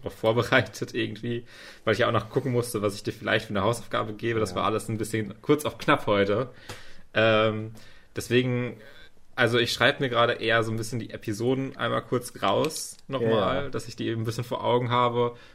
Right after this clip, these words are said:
Speaker 1: und mach das so ein bisschen spontan. Wir wollen das eigentlich wieder nach, so nach einem Format machen, dass wir ein bisschen argumentieren, äh, zusammen und dann eine gemeinsame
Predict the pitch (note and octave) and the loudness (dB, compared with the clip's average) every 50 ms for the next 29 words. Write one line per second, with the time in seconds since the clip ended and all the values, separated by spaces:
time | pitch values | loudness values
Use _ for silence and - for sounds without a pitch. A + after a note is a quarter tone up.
0 | - - A#2+ A#2 A2 G2+ - B2 A#2+ A2+ - B2+ A2+ - B2 A2+ A2+ G#2+ G#2+ - | -12 -8 -6 -6 -6 -6 -4 -2 -2 -2 -2 -4 -6 -4 -4 -4 -2 -4 -4 -6
1 | - A2 G#2 - - - G2 G2 - - F#2+ F2+ F#2+ G2 F#2+ G2 F#2 F2 G2 G2+ | -6 -8 -8 -6 -4 -2 -2 -2 -2 -4 0 2 4 4 4 2 0 0 0 0
2 | G2+ G2 G2 F#2+ - - - - G#2 G2+ G2+ G#2 G2+ - - G2+ G2+ G2+ G2 - | 0 2 0 -4 -6 -10 -6 -2 -2 -2 -2 -2 -6 -4 -2 -2 -2 -2 -4 -8
3 | G#2+ - - - A2 G#2+ G#2+ G#2 G2 F#2+ G2+ G2 F#2+ - G2 F#2 F2+ F2+ F2+ - | -12 -16 -14 -6 -4 -2 -2 -2 -2 -4 -4 -8 -6 -8 -6 -2 -2 -2 -2 -4
4 | F#2+ F2+ G2 F#2 F2+ F2+ G2+ G2 F#2+ - - G#2+ F#2+ - G2+ G2+ G2+ G2+ G#2 G2+ | -8 -10 -10 -12 -8 -6 -6 -6 -6 -6 -6 -6 -6 -4 -2 -2 -2 0 0 -2
5 | G2 G2 - - B2 A#2+ C#3+ C#3+ C3 B2+ B2+ B2+ B2+ C3 C3 B2+ - - - - | -4 -4 -8 -4 2 6 6 6 8 6 2 0 0 -4 -6 -10 -14 -20 -20 -20
6 | - _ _ _ _ _ _ C3 B2+ A2 A2 A2 A2 A2 A2 A2+ A2 A2 A2 A2+ | -20 _ _ _ _ _ _ -4 0 0 2 2 2 2 2 2 0 0 0 0
7 | A2 A2 A2+ A2 A2 A2 - - A2+ G#2+ A2 A2 G#2+ A2 A2 A2 G#2+ G2 G2+ G2+ | 0 -2 -2 -4 -6 -12 -10 -8 -4 0 0 0 0 0 -4 -6 -6 -4 -6 -4
8 | G2 G2 G2 G2 G2+ G#2 G2+ G2+ G2+ G2+ - - - - - - _ _ - G#2+ | 0 0 0 0 0 -2 -4 -4 -6 -8 -12 -20 -20 -20 -20 -20 _ _ -6 -6
9 | G#2 G2 G#2+ G2 G2 F#2 F#2 G2 G#2+ A2 A2+ G#2+ G#2 F#2+ F#2+ F#2 F#2 F#2 F2+ F2+ | -2 -2 -2 0 2 2 4 4 4 2 2 2 4 4 4 2 2 0 0 -2
10 | E2 E2+ | -2 -4